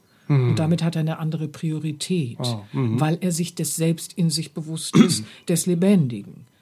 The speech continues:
Speaker 2: Ja, damit spürt er auch und wahrt natürliche Grenzen, natürliche Wege. Ja, und, und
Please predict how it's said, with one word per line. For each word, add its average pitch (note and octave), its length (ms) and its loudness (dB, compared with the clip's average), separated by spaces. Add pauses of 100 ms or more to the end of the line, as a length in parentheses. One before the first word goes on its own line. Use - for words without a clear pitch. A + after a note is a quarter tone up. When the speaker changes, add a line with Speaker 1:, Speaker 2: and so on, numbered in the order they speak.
Speaker 2:
Ja, D3+ 300 -2 (220)
damit E3+ 320 4
spürt F#3 380 -2
er D3+ 180 -2
auch E3+ 180 -2 (180)
und D#3+ 240 2
wahrt D3+ 360 0 (180)
natürliche F3 720 4
Grenzen, E3+ 640 0 (220)
natürliche E3+ 720 2
Wege. F3 540 -2 (320)
Ja, C#3+ 380 -2
und, E3 260 0
und D#3+ 280 -8